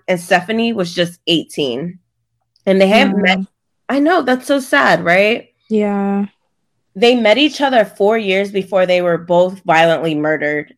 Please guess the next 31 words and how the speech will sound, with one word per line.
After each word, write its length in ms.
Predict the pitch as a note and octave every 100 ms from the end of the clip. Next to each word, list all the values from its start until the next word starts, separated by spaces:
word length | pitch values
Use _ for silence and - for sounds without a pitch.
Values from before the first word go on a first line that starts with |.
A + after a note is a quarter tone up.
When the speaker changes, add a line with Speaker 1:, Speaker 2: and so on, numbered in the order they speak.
| -
Speaker 1:
And 320 | F3 E3+ E3
they 100 | E3+
had 260 | F#3+ A3+ G3
met 140 | F#3
each 240 | F#3+ A#3 A#3
other 260 | G3+ F#3+ F#3
at 140 | F#3
a 80 | F3
Sexual 640 | F3 - F#3 - A3+ G#3+ G#3+
Minority 640 | F#3+ F3 E3 F3 F3 F3
Youth 360 | E3 D#3+ E3+ E3+ -
Action 480 | D#3+ E3+ F3 D3+ D3
League, 400 | D#3+ G3 B3 - _ _ _ -
which 300 | F#3+ F#3 G3+
rebranded 540 | F#3 F3 F3 F#3+ F#3 -
as 380 | E3 D#3+ E3+ - _ -
S 240 | F3+ F#3+
M 300 | F3+ E3+ F3+
Y 240 | F#3 D#3+ D#3+
A 260 | D#3+ D#3+ -
L, 460 | D#3+ D3+ F#3 A3+ - -
which 160 | F#3
stands 360 | - F#3 F3 F3
for 160 | E3+ E3+
Supporting 680 | E3+ D#3+ - F#3 G3 G3+ F3
and 140 | E3
Mentoring 540 | E3 E3+ F3 E3 D#3
Youth 260 | D3+ E3 E3+ D#3
Advocates 520 | D3+ E3+ E3+ F#3 -
and 200 | C#3+ D#3+
Leaders. 560 | C#3+ A2+ D2 - -